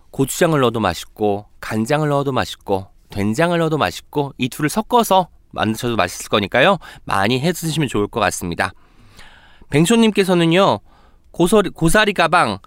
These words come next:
발 족꼬띠도 잘 살피고, 맘 족꼬띠도 잘 살피자. 참 귀여운 책. 책이라웃 어떤 책임? 그냥 믿고 가겠습니다. 라고 인증샷 올려주셨고요. 이 책이 아마 뱅쇼님의 여름 휴가지를 왠지 제주도로 결정하지 않을까라는 생각을 해봤습니다.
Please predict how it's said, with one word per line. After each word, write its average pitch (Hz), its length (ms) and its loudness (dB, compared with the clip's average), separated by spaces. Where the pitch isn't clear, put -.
발 190 220 4
족꼬띠도 190 600 2
잘 165 160 2
살피고, 190 600 2
맘 160 240 2
족꼬띠도 170 500 0
잘 151 180 2
살피자. 165 540 0
참 208 320 -2
귀여운 180 400 2
책. 139 300 -2
책이라웃 190 440 2
어떤 143 200 2
책임? 151 320 0
그냥 208 320 4
믿고 180 220 0
가겠습니다. 180 840 0
라고 123 220 0
인증샷 139 360 0
올려주셨고요. 113 640 0
이 147 120 -4
책이 208 320 0
아마 143 340 2
뱅쇼님의 175 760 0
여름 160 260 2
휴가지를 156 1160 2
왠지 120 220 -6
제주도로 131 440 -2
결정하지 110 440 0
않을까라는 95 680 -6
생각을 123 260 -2
해봤습니다. 104 640 -2